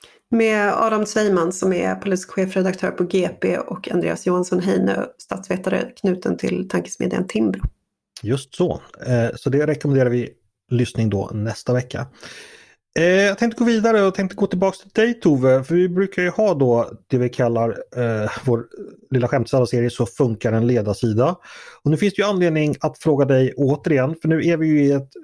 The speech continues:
Speaker 2: väldigt särskilt läge när vi har ett krig i Europa. Eh, hur funkar en ledarsida då? Vad tänker du som chef extra på då? Och, eh, ja, det finns ju massor med frågor, men egentligen, ja, hur, hur tänker du helt enkelt?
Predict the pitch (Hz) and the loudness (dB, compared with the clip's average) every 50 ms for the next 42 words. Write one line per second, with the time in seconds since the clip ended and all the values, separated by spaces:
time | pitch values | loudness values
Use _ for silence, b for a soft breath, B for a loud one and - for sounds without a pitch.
0 | 262 - - 135 165 156 135 127 120 - - 160 143 110 120 113 - 135 139 135 | -20 -12 -4 0 0 0 0 0 -4 -2 -2 0 0 0 -2 -2 2 2 4 4
1 | 117 107 120 123 135 127 127 123 127 123 - - 123 120 117 113 117 120 117 113 | 2 2 0 0 0 0 2 0 0 -2 -2 -2 0 0 0 0 0 0 0 0
2 | 117 110 104 - _ _ - 117 117 123 131 131 - _ _ - 131 123 123 123 | 0 -2 -4 -6 _ _ -2 0 0 0 0 -2 -8 _ _ 0 0 2 2 2
3 | 127 131 127 131 b b b b b b b b b _ _ _ _ _ _ _ | 2 0 -2 -4 b b b b b b b b b _ _ _ _ _ _ _
4 | - - - 180 185 185 - - 220 202 180 - - 190 185 185 180 185 196 196 | -12 -4 -2 0 0 0 -2 -2 -2 -2 -2 -2 -2 -2 0 0 2 2 2 2
5 | 190 165 160 165 165 - - 165 165 170 165 160 214 202 135 127 123 151 156 156 | 2 2 2 0 -2 0 -2 0 0 0 0 0 0 0 0 0 0 0 -2 -2
6 | - 180 175 156 139 180 151 156 185 202 185 - - 170 151 135 - 160 160 147 | -2 -2 -2 -2 -2 -2 0 2 2 2 0 0 -2 -2 -4 -2 0 0 2 2
7 | 123 - - - 147 135 - - - - 190 185 - 151 127 127 123 135 165 170 | 0 0 -2 -4 -4 -4 -6 -8 -4 -4 -4 -2 0 0 2 2 2 2 2 2
8 | 143 117 113 113 117 117 113 - _ _ _ _ - 120 117 110 104 101 - - | 2 2 2 2 2 0 -2 -4 _ _ _ _ -2 0 0 0 0 -2 -4 -6
9 | - - - - - - 156 165 139 110 - - - _ _ _ _ _ _ _ | -10 -16 -20 -20 -6 -2 0 2 2 2 0 -4 -10 _ _ _ _ _ _ _
10 | _ _ _ _ _ _ _ _ - 143 156 - 165 165 170 175 - - 196 190 | _ _ _ _ _ _ _ _ -2 0 0 0 0 0 0 0 0 -2 -2 0
11 | - 185 165 135 127 131 143 151 156 170 170 175 175 185 185 165 170 143 139 131 | 2 2 2 2 2 2 0 0 2 2 2 2 2 2 2 2 0 0 0 -2
12 | 127 - 131 156 180 175 - 104 - - - - 175 160 131 139 135 - 190 226 | -4 -2 0 2 2 2 2 0 -4 -6 -4 -4 -2 0 0 0 0 0 -2 -2
13 | 214 - 151 127 117 117 - 107 95 - - - - - | -2 0 2 2 2 2 0 -2 -4 -6 -8 -14 -18 -20